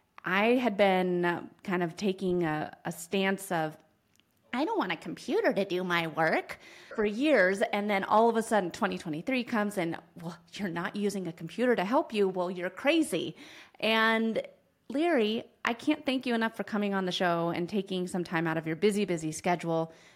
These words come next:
to talk a little A I with us because, again, it is changing the way that we do business,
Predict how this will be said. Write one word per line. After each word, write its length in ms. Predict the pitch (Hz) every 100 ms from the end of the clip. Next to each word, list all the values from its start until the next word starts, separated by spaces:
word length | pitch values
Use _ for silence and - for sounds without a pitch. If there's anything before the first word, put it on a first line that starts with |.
| _
to 60 | -
talk 300 | 277 339 349
a 60 |
little 280 | 226 196 -
A 120 | 170 156
I 180 | 147
with 200 | 147 147
us 220 | 156 151 -
because, 520 | 175 170 180 180 170 - - _
again, 440 | - 202 220 170 - - _ _ -
it 280 | 240 - -
is 360 | 220 247 247 -
changing 800 | - 208 226 233 240 247 247 -
the 140 | 214
way 600 | 202 185 165 151 156 165 165
that 220 | 180 170
we 480 | 156 180 180 175 - -
do 200 | 185 220
business, 800 | 240 180 165 165 165 165 185 -